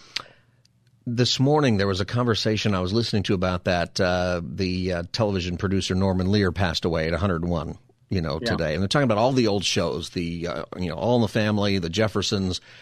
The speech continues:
Speaker 1: And I used to love, uh, particularly the Jeffersons. I love that show. A whole bunch of shows, Sanford and Son,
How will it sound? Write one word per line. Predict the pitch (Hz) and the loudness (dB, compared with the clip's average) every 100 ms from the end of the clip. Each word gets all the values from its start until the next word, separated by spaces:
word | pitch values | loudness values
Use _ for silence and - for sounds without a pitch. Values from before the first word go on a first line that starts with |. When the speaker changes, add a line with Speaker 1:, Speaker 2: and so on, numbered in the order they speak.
| - | -8
Speaker 1:
And | - | 0
I | |
used | 175 - | 0 4
to | |
love, | 127 135 104 | 4 4 4
uh, | 104 90 - | 0 -2 -2
particularly | 117 - 139 101 | -2 0 0 0
the | 87 | 2
Jeffersons. | 113 90 - 71 | 0 0 -6 -4
I | |
love | 90 123 110 | 2 2 2
that | 98 | 0
show. | - 76 | -2 -4
A | 57 | -2
whole | 117 | -2
bunch | 143 131 - | 0 0 -2
of | |
shows, | - 101 | -4 -2
Sanford | - 127 123 113 | 0 0 0 0
and | 101 | 0
Son, | - 101 101 | 0 0 -2